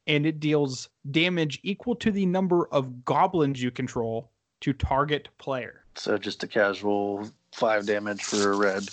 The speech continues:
Speaker 1: Yeah, so he just Goblin Warstrikes me, Goblin Warstrikes me,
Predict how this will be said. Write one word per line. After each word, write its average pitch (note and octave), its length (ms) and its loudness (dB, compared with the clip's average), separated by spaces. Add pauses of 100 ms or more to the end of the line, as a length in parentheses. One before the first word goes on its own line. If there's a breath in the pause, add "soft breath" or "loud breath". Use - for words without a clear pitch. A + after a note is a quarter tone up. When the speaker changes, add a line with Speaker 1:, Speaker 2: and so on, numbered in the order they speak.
(500)
Speaker 1:
Yeah, D3+ 320 -4
so E3+ 260 2
he E3 180 0
just F3 380 2 (300)
Goblin G3+ 400 2
Warstrikes G#3+ 420 2
me, A#3+ 240 0 (380)
Goblin F3+ 400 4
Warstrikes F3 520 0
me, C3 240 -2